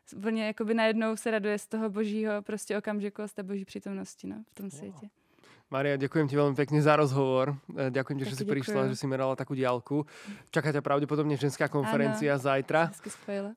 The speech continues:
Speaker 2: Vy, priatelia, v tejto chvíli pozeráte tento podcast už po ženskej konferencii,
Speaker 1: <laughs>
Speaker 2: ale môžeme vás minimálne pozvať touto cestou na blížiacu sa Gázon konferenciu, ktorá bude v máji.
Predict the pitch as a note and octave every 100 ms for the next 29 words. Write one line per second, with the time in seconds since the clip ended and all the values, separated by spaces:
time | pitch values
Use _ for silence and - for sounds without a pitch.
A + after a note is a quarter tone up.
0 | - C#3 D3 D3 C#3+ C#3 C#3 D3 C#3+ C3+
1 | - C#3+ C#3 D3+ C#3 C#3+ C#3+ C#3+ C#3 C3+
2 | C#3+ - D3 C3 - F#3 F3+ - E3 E3
3 | D#3+ _ D3+ C3 C#3+ - C#3 C#3+ B2+ D3
4 | C#3+ - D3+ E3 E3 E3+ F3 D3+ D#3 E3
5 | E3 E3 C#3 C#3+ D3 C#3+ C#3+ B2+ C#3 C#3
6 | C3 - C3 C3+ C#3 - C#3 B2+ C3 C#3
7 | C#3+ D3 B2+ C3 C3+ B2+ B2+ B2 B2 A#2
8 | A#2 B2+ B2 B2+ A#2 A#2 A#2 C3+